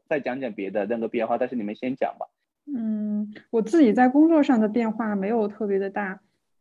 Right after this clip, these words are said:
Speaker 2: 但是我工作状态可能有些改变。一开始可能还是会就是被工作追着往前跑，但是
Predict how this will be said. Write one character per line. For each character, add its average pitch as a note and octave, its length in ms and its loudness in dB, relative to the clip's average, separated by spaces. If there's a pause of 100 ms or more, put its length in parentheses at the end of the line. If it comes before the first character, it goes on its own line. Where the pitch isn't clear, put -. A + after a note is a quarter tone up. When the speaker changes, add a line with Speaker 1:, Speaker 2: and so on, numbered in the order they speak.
Speaker 2:
但 C4 160 6
是 C4 200 2
我 A3 220 4
工 C4+ 200 2
作 C#4 120 2
状 D4+ 240 0
态 A#3+ 180 -2
可 G#3 140 -10
能 F#3+ 160 -6
有 G3 100 -4
些 G3 200 -6
改 F#3+ 180 -6
变。 G3+ 320 -8 (300)
一 C#4 120 6
开 D4 220 8
始 F3+ 420 -2
可 F#3+ 180 -4
能 F#3 180 -2
还 A3 160 0
是 B3 140 2
会 A#3 340 4
就 G#3+ 120 -4
是 G#3 340 -4 (300)
被 B3 180 2
工 D#4+ 220 2
作 D#4+ 160 2
追 C#4 180 0
着 C4+ 140 -2
往 G#3+ 160 -6
前 G3+ 220 -8
跑， - 340 -8 (160)
但 D4 120 4
是 C#4+ 80 8